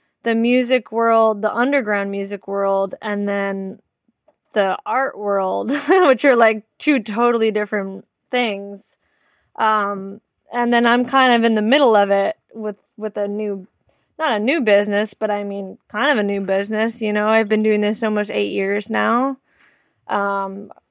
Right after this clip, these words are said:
I just turned twenty-eight, but custom guitar building, I mean, yeah, it's, it's like I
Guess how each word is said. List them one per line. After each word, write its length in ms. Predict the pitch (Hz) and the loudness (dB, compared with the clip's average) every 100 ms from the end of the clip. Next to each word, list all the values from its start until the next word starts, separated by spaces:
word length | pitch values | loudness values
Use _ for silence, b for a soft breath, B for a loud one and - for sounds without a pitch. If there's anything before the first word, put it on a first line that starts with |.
| 214 | -6
I 100 | 208 | -4
just 320 | 202 196 - | -4 -8 -8
turned 320 | - 208 208 | -6 -4 -4
twenty-eight, 680 | - 220 220 233 254 294 294 | -2 0 0 0 0 -2 -6
but 500 | 220 202 196 202 196 220 - _ _ _ _ _ _ _ _ _ _ _ _ | -2 2 2 0 -4 -12 -20 _ _ _ _ _ _ _ _ _ _ _ _
custom 340 | - 262 - 262 | -2 -2 0 -4
guitar 380 | 240 240 247 294 | -2 0 2 2
building, 360 | 240 202 202 | 0 0 -2
I 100 | 202 | -4
mean, 200 | 196 196 | -4 -4
yeah, 280 | 202 254 247 | -2 0 0
it's, 260 | 208 - - | -4 -8 -6
it's 280 | 202 - | -6 -6
like 200 | 233 202 | -6 -2
I 320 | 208 202 202 | 0 2 0